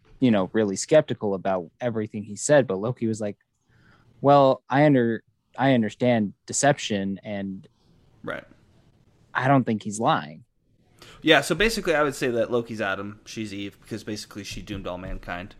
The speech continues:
Speaker 2: for making a bad choice. I, I mean, that's, that's the
Speaker 1: For that, yes.
Speaker 2: Yes, that's, that's in its, a nutshell. Um,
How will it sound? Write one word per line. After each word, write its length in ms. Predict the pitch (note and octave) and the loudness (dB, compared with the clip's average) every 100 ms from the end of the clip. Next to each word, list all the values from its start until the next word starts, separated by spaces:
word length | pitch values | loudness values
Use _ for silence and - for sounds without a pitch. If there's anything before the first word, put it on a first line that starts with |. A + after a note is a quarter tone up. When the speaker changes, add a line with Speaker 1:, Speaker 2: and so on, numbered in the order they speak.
| _ _ _ | _ _ _
Speaker 2:
for 200 | A2 F#2+ | -10 -8
making 320 | G2 - F#2 | -8 -12 -16
a 40 | |
bad 200 | F#2 F#2+ | -12 -14
choice. 360 | - F#2 - - _ _ _ _ _ _ _ _ _ _ - | -12 -14 -14 -20 _ _ _ _ _ _ _ _ _ _ -10
I, 120 | A2+ A#2 | -10 -4
I 60 | |
mean, 120 | B2 B2 | -4 2
that's, 220 | D3+ - | 0 2
that's 280 | D#3+ D#3 - | 2 2 0
the 320 | C#3+ A#2+ A2+ | 0 0 4
Speaker 1:
For 140 | F#3 | 6
that, 360 | D#3+ D#3+ C3+ A#2+ | 6 6 4 4
yes. 520 | C3 A2+ E2+ - - _ | 4 2 0 -8 -10 _
Speaker 2:
Yes, 280 | A2+ F#2 - | -8 -8 -6
that's, 220 | A#2+ A2+ | -8 -6
that's 240 | B2 A#2 - | -6 -6 -10
in 400 | G#2 - A2 G2+ | -14 -10 -10 -10
its, 180 | - | -14
a 120 | - G2 | -16 -12
nutshell. 480 | G2 - - F#2 - - - - _ | -10 -10 -8 -8 -10 -20 -20 -20 _
Um, 560 | A#2+ A#2+ A#2+ A2+ G#2 | 0 2 2 0 -4